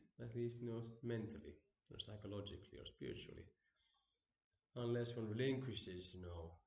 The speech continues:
any sense of curiosity about the world, and curiosity about how they function and how their mind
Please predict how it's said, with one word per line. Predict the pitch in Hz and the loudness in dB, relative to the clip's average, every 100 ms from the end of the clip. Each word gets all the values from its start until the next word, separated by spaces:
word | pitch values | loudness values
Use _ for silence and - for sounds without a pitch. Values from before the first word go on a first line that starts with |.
| - 101 | -14 -8
any | 95 80 80 - _ _ _ _ _ _ _ _ _ _ _ _ _ _ | -6 -6 -8 -16 _ _ _ _ _ _ _ _ _ _ _ _ _ _
sense | - 98 101 92 | -6 -4 -4 -6
of | 98 | -8
curiosity | - 95 101 101 104 - 110 | -6 -2 0 2 0 -2 0
about | 101 107 107 104 | 0 2 -2 -2
the | 110 104 - _ 110 | -4 -4 -8 _ -10
world, | 104 101 101 - - _ _ _ _ _ _ _ _ _ _ _ _ _ - | -4 -2 -4 -6 -16 _ _ _ _ _ _ _ _ _ _ _ _ _ -4
and | 107 101 | -2 -2
curiosity | 101 110 107 101 | 0 0 2 0
about | 101 110 101 104 | 2 2 2 2
how | 104 | 2
they | 104 117 | 4 2
function | 110 95 98 - 127 120 | 2 0 0 -4 -4 -4
and | 107 95 | -4 -4
how | 92 | -2
their | 92 | 0
mind | 87 87 90 | 0 0 -2